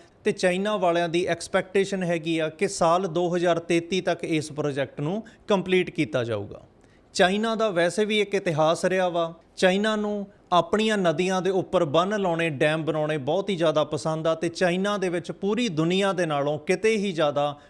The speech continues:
ਬੰਨ੍ਹ ਬਣਾਏ ਜਾ ਚੁੱਕੇ ਆ। ਟੋਟਲ ਉਹਨਾਂ ਦੀ ਗਿਣਤੀ ਕਿੰਨੀ ਆ? ਸਤਾਸੀ ਹਜ਼ਾਰ। ਇਕੱਲੇ ਚਾਈਨਾ ਦੇ ਵਿੱਚ ਸਤਾਸੀ ਹਜ਼ਾਰ ਡੈਮਸ ਬਣਾਏ ਜਾ ਚੁੱਕੇ ਆ ਅਲੱਗ-ਅਲੱਗ ਨਦੀਆਂ ਦੇ ਉੱਪਰ।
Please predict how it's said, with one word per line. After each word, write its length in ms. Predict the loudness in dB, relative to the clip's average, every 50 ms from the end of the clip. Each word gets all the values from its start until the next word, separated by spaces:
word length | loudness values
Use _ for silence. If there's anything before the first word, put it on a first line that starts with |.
| _ -2
ਬੰਨ੍ਹ 260 | 2 2 2 2 2
ਬਣਾਏ 340 | 0 0 2 2 2 2 2
ਜਾ 180 | 2 0 0 0
ਚੁੱਕੇ 400 | -2 -4 -6 -4 -4 -2 -2 -2
ਆ। 100 | -2 -6 -10 -16 -20 _ _ _
ਟੋਟਲ 340 | 2 2 4 4 2 2 2
ਉਹਨਾਂ 260 | 2 0 0 0 0
ਦੀ 180 | 0 0 0 0
ਗਿਣਤੀ 320 | 0 0 0 0 -2 0
ਕਿੰਨੀ 360 | 0 0 -2 -2 -4 -4 -4
ਆ? 180 | -4 -6 -6 -8 -12 -16 -20 -16 -10
ਸਤਾਸੀ 720 | -4 -4 -2 0 2 2 2 2 0 -2 -2 -2 -2 0 2 2 2
ਹਜ਼ਾਰ। 400 | 2 4 4 2 2 0 -2 -6 -12 -20 _ _ _ _ _ -6 _
ਇਕੱਲੇ 340 | -2 0 2 4 4 2 2
ਚਾਈਨਾ 480 | 2 2 2 2 2 0 0 -2 -2
ਦੇ 120 | 0 -2 -2
ਵਿੱਚ 200 | -2 -2 -2 -4
ਸਤਾਸੀ 560 | -6 -4 -2 0 0 0 0 -2 -2 -2 0
ਹਜ਼ਾਰ 520 | 0 0 2 2 2 4 4 2 0 -2 -6 -8 -16 _ _ _ _ _ -8
ਡੈਮਸ 520 | -2 0 2 2 4 2 0 -2 -4 -4
ਬਣਾਏ 400 | -2 -2 0 0 2 2 2 2
ਜਾ 180 | 2 2 2 0
ਚੁੱਕੇ 360 | 0 -2 -6 -4 -2 0 2
ਆ 180 | 2 2 0 0
ਅਲੱਗ-ਅਲੱਗ 560 | 0 0 0 0 -2 -2 -2 -2 -2 0 -2 -2 -2 -2 0
ਨਦੀਆਂ 420 | 0 2 2 2 2 2 0 0 0
ਦੇ 100 | -2 -4
ਉੱਪਰ। 260 | -6 -8 -12 -14